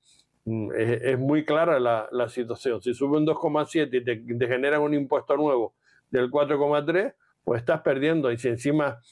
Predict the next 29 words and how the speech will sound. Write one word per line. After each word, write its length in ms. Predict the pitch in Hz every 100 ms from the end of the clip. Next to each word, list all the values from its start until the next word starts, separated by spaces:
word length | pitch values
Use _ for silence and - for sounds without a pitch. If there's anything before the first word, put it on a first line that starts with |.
| _ _
no 380 | 135 135 147 156
se 160 | 156 143
corresponde 720 | 143 131 - 160 156 120 - _ _ _
con 380 | - 127 123 120
realmente 800 | 131 131 139 156 143 127 120 117
la 180 | 123 120
subida, 600 | 135 131 147 135 117 - _ _ _
eh, 200 | - 123
o, 60 | 120
o 400 | 123 123 131 131
el 120 | 127
incremento 840 | 127 123 131 139 156 151 139 123
que, 360 | 127 127 123 113
que 80 | 131
ha 60 |
habido, 440 | 135 147 139 113 - _ _ _ _
mm, 480 | - 120 110 101 -
eh, 420 | 113 113 120 117 113
real, 580 | 120 131 139 147 151 135
digamos, 460 | 127 139 143 131
de, 260 | 123 117 113
de 180 | 117 123
los 180 | 120 -
costes 360 | 156 - 135
de 80 | 127
la, 320 | 120 110 107
de 160 | 123 127
la 140 | 123
vida, 400 | 143 160 175 285